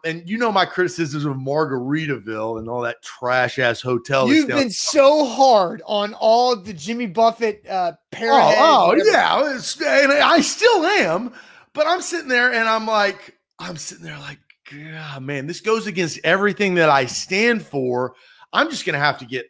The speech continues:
Speaker 1: wasted drunk
Speaker 2: <laughs>
Speaker 1: for this to even, like, be." So I, I, I kinda blurred vision. And granted, I have been to a Jimmy Buffett concert before when I was living at the beach,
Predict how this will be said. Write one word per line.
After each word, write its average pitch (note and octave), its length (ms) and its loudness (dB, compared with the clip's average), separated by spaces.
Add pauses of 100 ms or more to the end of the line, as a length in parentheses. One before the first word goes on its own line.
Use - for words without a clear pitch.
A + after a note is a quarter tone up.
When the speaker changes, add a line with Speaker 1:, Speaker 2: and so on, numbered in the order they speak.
(520)
Speaker 1:
wasted C#3 680 0
drunk C3+ 460 0 (260)
Speaker 2:
<laughs> - 180 -2
Speaker 1:
for D#3+ 260 2
this D#3 240 -2
to D3+ 120 -12
even, D3+ 380 -4
like, C3+ 400 -2 (320)
be." E3+ 560 -2 (120)
So F3+ 200 0
I, D#3+ 240 4
I, D3 320 2 (400)
I D3 120 2
kinda E3+ 260 0
blurred D#3+ 520 0
vision. B2 440 -2 (200)
And D#4 140 2 (180)
granted, C#4+ 360 0 (100)
I C#4 160 2
have A3+ 480 2
been A#3 220 -4
to A3 80 -6
a G3 60 -4
Jimmy G3 280 -6
Buffett F#3 460 -2
concert G#3+ 340 -4
before F#3 400 -6
when F#3 140 -4
I D#3+ 80 0
was C#3 160 -6
living F#3+ 260 -6
at D#3+ 80 -8
the B2+ 80 -8
beach, D#3+ 500 -10